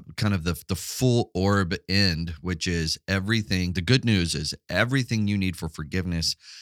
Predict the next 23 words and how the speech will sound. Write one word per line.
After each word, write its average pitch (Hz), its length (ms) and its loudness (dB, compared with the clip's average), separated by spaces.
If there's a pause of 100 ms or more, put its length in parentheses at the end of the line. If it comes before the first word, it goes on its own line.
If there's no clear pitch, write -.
(160)
and 73 240 -4
everything 98 480 2
you 87 160 0
need 82 260 0
for 71 180 -8
righteousness 80 880 0 (460)
has 85 160 0
been 76 260 -4 (120)
gifted 95 400 0
to - 120 -2
you 82 160 -2
by 76 200 -6
grace. 82 420 0
That 85 160 -4
is 78 120 -2
to 76 120 -4
receive 131 560 2
that 113 140 2
which 95 200 -6
you 92 60 -4
don't 87 300 -4
deserve. 80 580 -2 (460)
Uh, 73 320 -2